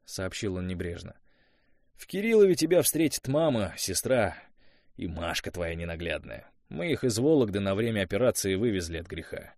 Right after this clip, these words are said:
И он покровительственно потрепал Костю по плечу. «За мной, рекрут! Нас ждут великие дела!» Январь, сентябрь, две тысячи тринадцатый год. Москва,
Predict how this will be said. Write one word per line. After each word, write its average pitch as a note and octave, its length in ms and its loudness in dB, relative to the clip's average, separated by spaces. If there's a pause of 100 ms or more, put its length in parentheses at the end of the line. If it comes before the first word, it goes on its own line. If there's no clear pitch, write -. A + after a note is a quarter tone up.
(840)
И - 140 -6
он E3 260 -2 (420)
покровительственно B2 1000 -4
потрепал F#2+ 500 -4
Костю F2 320 -8
по F2 120 -10
плечу. - 460 -12 (1400)
«За G2+ 260 0
мной, G3+ 320 6
рекрут! - 520 2 (720)
Нас C3 340 0
ждут A#2+ 500 2 (320)
великие G2 840 0
дела!» C#2+ 360 -6 (1300)
Январь, F#2 480 -6 (380)
сентябрь, - 560 -8 (300)
две F2 240 -6
тысячи G2+ 400 -8
тринадцатый E2+ 560 -12
год. - 260 -16 (800)
Москва, F2 540 -8